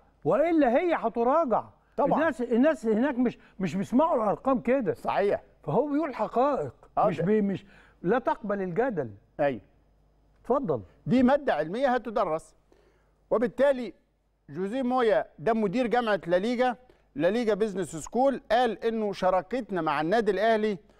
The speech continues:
Speaker 2: تضيف عقلية دولية جديدة لعالم كرة القدم، وأن الهدف في هذا البرنامج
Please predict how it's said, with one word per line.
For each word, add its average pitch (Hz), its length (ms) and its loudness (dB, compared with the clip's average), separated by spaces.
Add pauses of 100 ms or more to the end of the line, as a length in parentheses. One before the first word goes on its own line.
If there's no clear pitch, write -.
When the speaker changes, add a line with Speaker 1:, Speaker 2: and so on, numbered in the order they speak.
(240)
Speaker 2:
تضيف 202 360 0
عقلية 220 520 0
دولية 202 440 0
جديدة 202 420 0
لعالم 196 360 0
كرة 190 300 -4
القدم، 131 320 -6 (760)
وأن 202 260 0
الهدف 196 480 2
في 170 220 -4
هذا 214 240 2
البرنامج 202 640 0